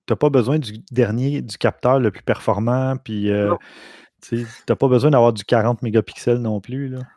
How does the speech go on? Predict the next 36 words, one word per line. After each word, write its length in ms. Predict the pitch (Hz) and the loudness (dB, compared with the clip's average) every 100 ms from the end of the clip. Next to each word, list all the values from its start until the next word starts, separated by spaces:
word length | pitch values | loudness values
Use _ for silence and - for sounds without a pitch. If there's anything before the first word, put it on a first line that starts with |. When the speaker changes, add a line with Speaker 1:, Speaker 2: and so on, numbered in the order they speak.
| _ - | _ -10
Speaker 2:
Si, 400 | - 135 135 123 | -4 0 4 4
euh, 80 | |
si 160 | 113 - | 4 -2
tu 80 | - | 0
fais 120 | 123 | 2
de 60 | 117 | 4
la 80 | |
photo 300 | - 123 120 | 2 2 4
de 60 | 110 | 4
nuit, 280 | 113 131 135 | 6 6 6
encore 260 | 117 117 | 4 2
là, 120 | 117 123 | 2 2
t'es 160 | 117 | 0
sur, 240 | 98 107 95 | 0 -2 0
euh, 320 | 101 98 95 | 2 2 2
t'es 120 | 101 | -2
sur 160 | - - | -4 -6
trépied, 600 | - 101 131 135 135 139 | -4 -2 2 4 4 4
donc, 320 | 110 104 - | 2 2 2
euh, 840 | 101 101 98 95 95 95 95 101 - - - - - 71 73 | 2 4 4 2 0 0 -2 -4 -8 -12 -14 -14 -16 -16 -16
je 100 | - | -10
pense 200 | - 123 | -6 -4
que 100 | - | -2
c'est 160 | - 110 | -2 0
pas, 120 | 123 | 2
euh, 360 | 123 113 104 98 | 4 4 4 0
ce 140 | - | -2
qui 60 | 107 | 0
est 40 | |
pas 120 | 127 | 2
essentiel. 520 | 120 117 104 139 190 - - - - - | 2 2 2 4 2 0 -10 -20 -14 -2
Euh, 320 | 104 101 98 | 2 4 4
une 160 | 113 113 | 2 0
partie 300 | 110 - 113 | -2 -4 -4
qui 220 | - 113 | 2 4
est, 160 | 110 | 4